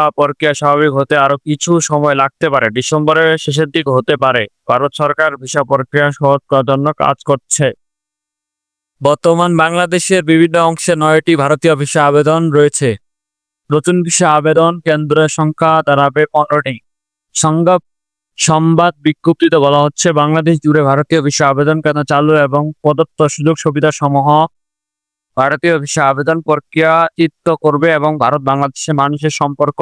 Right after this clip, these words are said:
শক্তিশালী করার জন্য ভারতীয় টেস্ট ব্যাংকের সহযোগিতা ভারতীয় হাই কমিশনার প্রচেষ্টা প্রতিফলন।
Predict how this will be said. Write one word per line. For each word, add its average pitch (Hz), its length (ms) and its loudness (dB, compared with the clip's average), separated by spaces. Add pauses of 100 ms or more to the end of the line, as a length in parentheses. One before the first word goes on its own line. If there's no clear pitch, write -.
শক্তিশালী 156 580 -4
করার 143 240 -2
জন্য 135 320 -2
ভারতীয় 139 420 -2
টেস্ট 165 360 -2 (520)
ব্যাংকের 151 260 2
সহযোগিতা 151 760 0
ভারতীয় 135 360 0
হাই 131 180 2
কমিশনার 151 600 0 (760)
প্রচেষ্টা 160 540 0
প্রতিফলন। 147 520 0